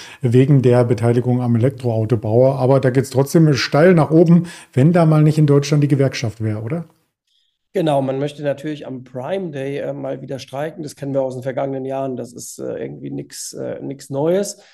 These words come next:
Speaker 2: Äh, übrigens, Amazon verdient, glaub ich, nach allen Kosten mit ihrem Liefergeschäft in Deutschland, äh, gar kein, äh, gar kein Geld. Äh, das, äh,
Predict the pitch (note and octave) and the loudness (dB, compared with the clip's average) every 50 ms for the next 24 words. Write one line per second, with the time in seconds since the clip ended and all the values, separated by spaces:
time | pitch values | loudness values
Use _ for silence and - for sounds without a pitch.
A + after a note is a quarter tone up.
0 | _ _ _ _ _ - - D3 D3 C#3+ C#3+ C#3 C#3+ C#3+ C#3+ C#3 - - D3 - | _ _ _ _ _ -10 -8 -4 -2 -2 -2 -2 -2 -2 -4 -6 -8 -12 -16 -14
1 | D3 C#3+ C#3 C3+ C#3 - - - D3 D#3+ D#3+ D#3+ - D#3+ D3+ - - - C#3 C#3+ | -14 -12 -12 -12 -14 -14 -10 -8 -6 -6 -6 -8 -10 -12 -12 -12 -10 -10 -10 -10
2 | C#3 - - C#3+ C3 _ - E3+ F#3 G#3+ A3 G3+ - - - E3+ D#3+ D3+ C#3+ C#3 | -10 -16 -20 -20 -20 _ -12 -10 -8 -8 -8 -10 -12 -10 -6 -6 -6 -6 -6 -6
3 | C#3+ D3 D#3 D3 - - D#3 D#3+ E3 D#3 D3 - D#3+ F#3 F3+ F3 - F3+ E3 D#3+ | -6 -6 -6 -8 -8 -8 -8 -6 -6 -8 -6 -6 -6 -6 -6 -6 -6 -4 -4 -4
4 | D#3 D#3 D3+ - _ - - D3+ C#3 C3 C3+ D3+ - - - - F3 - - D#3+ | -4 -6 -8 -10 _ -10 -8 -6 -6 -6 -8 -10 -10 -10 -10 -10 -10 -10 -8 -8
5 | E3 D#3+ - D3+ D3+ C#3+ D#3 D#3+ E3 - E3 E3 D#3+ D3 D3 D3 D3 D3+ D3 C#3+ | -10 -8 -10 -10 -8 -6 -6 -6 -6 -4 -6 -6 -6 -6 -6 -6 -4 -4 -4 -4
6 | C3+ - D3 C#3+ C#3+ - E3 D#3+ D#3 D3 D3 D3+ E3 D#3+ D3+ D3 C#3+ C#3 C#3+ C#3+ | -6 -6 -8 -8 -8 -8 -8 -8 -6 -6 -8 -8 -8 -8 -6 -6 -6 -8 -8 -10
7 | C3+ - C#3+ C#3+ - D#3 D3+ C#3 C3 D3 E3 D3+ B2+ B2 B2 - - C3 A#2+ A#2 | -8 -8 -10 -8 -8 -10 -10 -6 -2 0 0 0 -2 -4 -8 -12 -12 -12 -12 -10
8 | B2+ C3 B2+ - - - C#3 C#3 C#3 C3+ - | -12 -12 -14 -14 -14 -10 -8 -6 -6 -8 -10